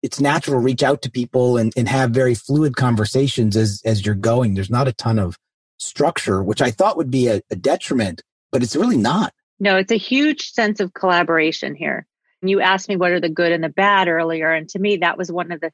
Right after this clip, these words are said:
Speaker 2: things that really has stood out since the day I started. Since we're fully distributed and we're worldwide, we have such a very diverse talent group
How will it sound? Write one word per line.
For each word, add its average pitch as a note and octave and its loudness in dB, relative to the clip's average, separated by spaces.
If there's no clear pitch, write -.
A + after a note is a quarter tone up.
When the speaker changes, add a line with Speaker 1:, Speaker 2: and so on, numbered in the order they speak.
Speaker 2:
things D#3+ -8
that D#3 4
really E3+ 2
has D#3 -2
stood - -2
out E3 0
since E3 -12
the E3+ -6
day D#3 -2
I D3+ 2
started. D3 -2
Since A3+ -4
we're G3+ -2
fully F#3+ -2
distributed E3+ 0
and E3+ -2
we're E3+ 2
worldwide, E3 0
we F3 -2
have E3+ 0
such F#3 -4
a F3+ -6
very E3+ 0
diverse E3 -2
talent F3 0
group G3+ -2